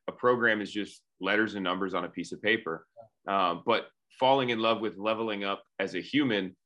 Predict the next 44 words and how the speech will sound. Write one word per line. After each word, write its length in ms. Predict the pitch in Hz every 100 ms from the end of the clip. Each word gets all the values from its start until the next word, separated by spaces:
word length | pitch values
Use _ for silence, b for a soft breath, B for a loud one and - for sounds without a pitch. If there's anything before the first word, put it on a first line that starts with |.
| _ -
that 300 | 107 120 135 -
involves 420 | 113 110 110 98
a 60 | 95
lot 340 | 95 98 104
of 180 | 95 85
different 380 | 101 - 87 -
things 440 | 104 92 87 82 -
outside 520 | 98 - - 113 123
of 100 | 92
what 160 | 98 85
we 100 | 92
do 200 | 92 90
in 80 |
the 80 | 85
weight 260 | 85 82 -
room. 320 | 85 82 85 _ _ -
And, 360 | 98 95 87 85 -
you 160 | 98
know, 160 | 92 87
our 240 | - 104 98
effect 540 | - - 107 - - - -
on 520 | 95 92 90 87 87 85
the 140 | 95
athletes 420 | 85 98 104 87
that 140 | - 87
are 100 | 82
in 80 | 78
front 200 | 151 151
of 60 |
us, 320 | 101 95 - - _ _ -
um, 420 | 95 92 92 92
hopefully, 560 | - 127 143 - 113 98
if 100 | -
we're 100 | 98
doing 280 | 101 95 90
a 60 |
good 140 | 90 82
job 380 | 95 87 85 82 _ _ _ _ -
listening 580 | 113 113 107 98 92 - _
and 180 | 92 87
hearing 380 | 95 117 110 101
those 220 | 92 87
conversations 920 | 104 90 87 85 92 85 90 85 - -
and, 320 | 87 87 80